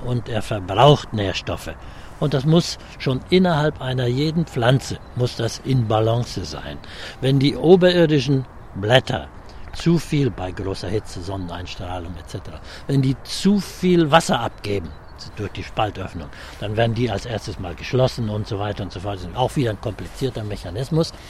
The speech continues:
Aber es kann sein, dass das nicht ausreicht. Dann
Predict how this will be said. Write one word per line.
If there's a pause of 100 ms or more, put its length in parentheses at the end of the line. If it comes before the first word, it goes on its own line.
(600)
Aber
es
kann
sein,
dass
das
nicht
ausreicht. (540)
Dann